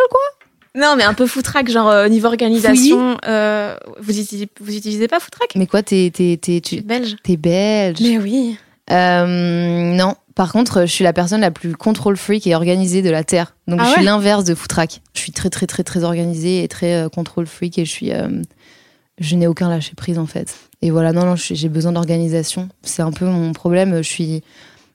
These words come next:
Speaker 1: j'ai besoin de me coucher, euh, à une heure précise pour dormir, euh, neuf heures. Tu sais, je fais partie de ces gens et je peux annuler des, des activités ou, euh, raccrocher au nez de quelqu'un si c'est le moment pour moi d'aller
Speaker 2: Oh,
Speaker 1: dormir, quoi.
Speaker 2: arrête de me chauffer.
Speaker 1: Tu vois ?
Speaker 2: <laughs> Oh putain, c'est tellement, ouais,
Speaker 1: Et
Speaker 2: mon
Speaker 1: voilà.
Speaker 2: rêve de faire ça.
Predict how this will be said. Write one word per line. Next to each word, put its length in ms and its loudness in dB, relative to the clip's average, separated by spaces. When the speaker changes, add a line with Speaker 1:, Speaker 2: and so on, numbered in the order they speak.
Speaker 1:
j'ai 140 2
besoin 260 2
de 320 4
me 60 0
coucher, 440 -2
euh, 240 0
à 160 2
une 140 0
heure 120 2
précise 420 -2
pour 160 -2
dormir, 360 2
euh, 240 -2
neuf 240 2
heures. 220 -4
Tu 80 -8
sais, 300 -6
je 80 -16
fais 100 -10
partie 240 -8
de 40 -10
ces 80 0
gens 140 2
et 80 2
je 80 -6
peux 120 0
annuler 280 0
des, 220 0
des 160 -2
activités 560 -4
ou, 200 2
euh, 60 6
raccrocher 460 2
au 60 2
nez 120 2
de 60 -6
quelqu'un 340 0
si 140 -4
c'est 120 0
le 60 2
moment 240 2
pour 160 0
moi 140 2
d'aller 180 4
Speaker 2:
Oh, 60 6
Speaker 1:
dormir, 280 2
quoi. 140 -2
Speaker 2:
arrête 200 4
de 80 6
me 60 6
chauffer. 320 2
Speaker 1:
Tu 120 4
vois ? 240 6
Speaker 2:
<laughs> 40 -6
Oh 80 0
putain, 400 -2
c'est 100 -2
tellement, 400 0
ouais, 160 -2
Speaker 1:
Et 40 -2
Speaker 2:
mon 100 2
Speaker 1:
voilà. 160 2
Speaker 2:
rêve 180 0
de 80 0
faire 180 -6
ça. 100 -16